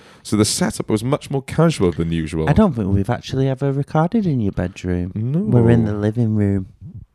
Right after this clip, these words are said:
Speaker 1: Without realising it, they had both become much more relaxed in each other's company. Little did Morgan know that when Josh had arrived that morning, although it had only been a few weeks since they were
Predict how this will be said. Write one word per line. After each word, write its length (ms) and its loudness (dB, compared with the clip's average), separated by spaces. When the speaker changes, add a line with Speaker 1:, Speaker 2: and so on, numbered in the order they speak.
Speaker 1:
Without 280 2
realising 540 6
it, 180 0
they 140 6
had 160 4
both 220 2
become 340 -2
much 220 -8
more 100 0
relaxed 560 -2
in 80 -2
each 200 -6
other's 200 -6
company. 540 -4
Little 200 6
did 120 4
Morgan 380 4
know 240 6
that 160 -4
when 240 0
Josh 280 0
had 120 -4
arrived 340 4
that 160 -2
morning, 420 2
although 220 6
it 40 6
had 100 4
only 160 2
been 160 0
a 20 2
few 240 -2
weeks 360 -2
since 120 -4
they 100 2
were 200 2